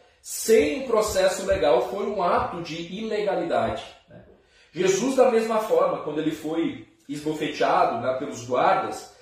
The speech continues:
ele não deu a outra face, é, literalmente, né? Esse episódio aqui, ele respondeu,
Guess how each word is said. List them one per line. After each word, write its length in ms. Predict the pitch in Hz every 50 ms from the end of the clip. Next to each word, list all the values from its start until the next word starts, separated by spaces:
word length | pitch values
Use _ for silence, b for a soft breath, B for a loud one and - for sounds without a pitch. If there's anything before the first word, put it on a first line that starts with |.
| B B B B B
ele 140 | - 156 170
não 220 | - 285 320 320
deu 200 | 226 247 285 277
a 60 | 277 240
outra 260 | - - - 208 180
face, 640 | - - 170 156 160 - - - 160 160 160 156 156
é, 260 | 156 143 139 139 135 139
literalmente, 1080 | 143 143 190 220 190 - - - 185 185 190 185 165 160 143 139 147 143 - - - 131
né? 300 | 113 113 123 117 - - B B B B B
Esse 220 | 135 131 - 151
episódio 540 | 147 147 143 131 123 135 139 151 151 135 - -
aqui, 260 | - 160 175 190 185
ele 220 | 170 151 147 147
respondeu, 1080 | - 160 175 170 - - 185 180 180 165 151 143 147 147 151 165 175 233 277 359 - -